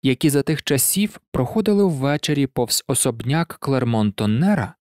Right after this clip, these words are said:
часто зупинялись послухати стукіт більярдних куль і різкий голос кардинала, що кричав своєму помічникові, монсеньору Котре, єпископові інпартібус,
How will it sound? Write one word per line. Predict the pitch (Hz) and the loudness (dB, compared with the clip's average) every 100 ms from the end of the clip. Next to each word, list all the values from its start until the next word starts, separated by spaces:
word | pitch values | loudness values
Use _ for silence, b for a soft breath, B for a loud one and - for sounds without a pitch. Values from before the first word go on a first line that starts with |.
| _ _ _ _ - | _ _ _ _ -4
часто | 113 - 120 | -2 0 -2
зупинялись | 107 113 113 170 214 214 - | -2 -2 0 0 2 0 -2
послухати | - 127 - 220 220 208 196 | -2 -2 -2 -2 -2 0 0
стукіт | - - 220 226 - | 0 -4 -4 -4 -4
більярдних | 160 190 160 113 104 127 151 - | 0 2 2 2 0 -2 -4 -4
куль | - 107 87 - _ _ _ _ - | 0 0 0 -6 _ _ _ _ -2
і | 123 | 0
різкий | 117 - 262 220 | 2 0 2 2
голос | 165 180 180 | 2 2 0
кардинала, | - 185 175 180 113 92 - - b b b | 0 0 2 4 2 -2 -10 -18 b b b
що | - - 139 | -4 -2 0
кричав | 117 107 214 233 | 2 0 0 0
своєму | - 143 135 190 202 185 | -2 0 0 2 2 2
помічникові, | 185 185 - 175 180 - 95 95 107 _ _ | 2 2 0 0 0 0 -2 -2 -6 _ _
монсеньору | 143 120 113 117 107 139 214 208 | 0 2 2 0 0 2 0 0
Котре, | 214 202 - 95 82 - _ b b | 0 -2 0 0 -2 -10 _ b b
єпископові | - 120 - 233 - 202 196 190 208 185 _ - | -4 -2 0 -2 -2 -2 -2 2 0 0 _ -4
інпартібус, | 131 107 - 170 202 - 180 165 175 - | -2 -2 -2 -2 -2 -2 -2 0 -2 -2